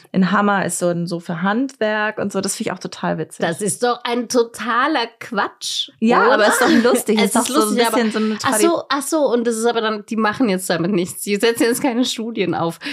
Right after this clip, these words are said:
Speaker 2: Wir können jetzt in den nächsten achtzehn Jahren, äh, in achtzehn Jahren können wir mit siebenunddreißig AkademikerInnen rechnen.
Speaker 1: Das hoffe ich
Speaker 2: Mit
Speaker 1: nicht.
Speaker 2: zwölf
Speaker 1: Das hoffe ich nicht.
Speaker 2: KünstlerInnen.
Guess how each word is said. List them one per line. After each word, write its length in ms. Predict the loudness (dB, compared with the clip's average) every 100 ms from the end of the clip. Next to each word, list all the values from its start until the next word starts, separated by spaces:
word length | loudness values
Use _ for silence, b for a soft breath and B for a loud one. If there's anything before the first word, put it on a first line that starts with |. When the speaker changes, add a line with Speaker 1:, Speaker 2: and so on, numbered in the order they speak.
| -4
Speaker 2:
Wir 240 | 0 0 0
können 300 | -2 0 0
jetzt 260 | -2 -4
in 160 | -2 0
den 120 | 2
nächsten 340 | 0 -2 -4 -6
achtzehn 400 | -8 -4 0 2
Jahren, 360 | 2 0 -4
äh, 260 | -4 0 0
in 260 | 0 -2
achtzehn 280 | -4 -4 0
Jahren 240 | 0 0 -2
können 260 | -2 0
wir 100 | -2
mit 240 | -4 -6 -4
siebenunddreißig 800 | -2 0 0 0 -4 -4 -4
AkademikerInnen 960 | -4 -2 0 0 0 0 -2 -2 -2 -2
rechnen. 480 | -4 -6 -2 -2 -2 -4 -4
Speaker 1:
Das 180 | 0
hoffe 160 | 0 2
ich 160 | 2 4
Speaker 2:
Mit 100 | 2
Speaker 1:
nicht. 320 | 2 0 -2
Speaker 2:
zwölf 520 | 2 4 4 2 -2
Speaker 1:
Das 140 | 0
hoffe 240 | 2 2 -2
ich 300 | -18 -12 -6
nicht. 140 | -2
Speaker 2:
KünstlerInnen. 960 | 0 0 -2 0 0 0 0 2 4